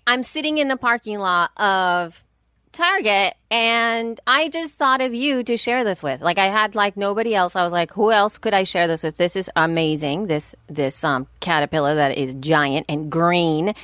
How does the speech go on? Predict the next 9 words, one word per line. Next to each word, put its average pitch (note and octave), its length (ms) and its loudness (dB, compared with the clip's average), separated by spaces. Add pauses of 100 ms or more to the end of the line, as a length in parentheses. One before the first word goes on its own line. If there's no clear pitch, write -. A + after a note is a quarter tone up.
(300)
and F3 220 2
smushy, F#3 960 -2
and F#3+ 100 0
it, F#3 220 0
l-, F#3 360 2 (280)
it G#3 160 2
was, A3 180 -4
it's A3+ 240 -2
nuts." F#3 720 -2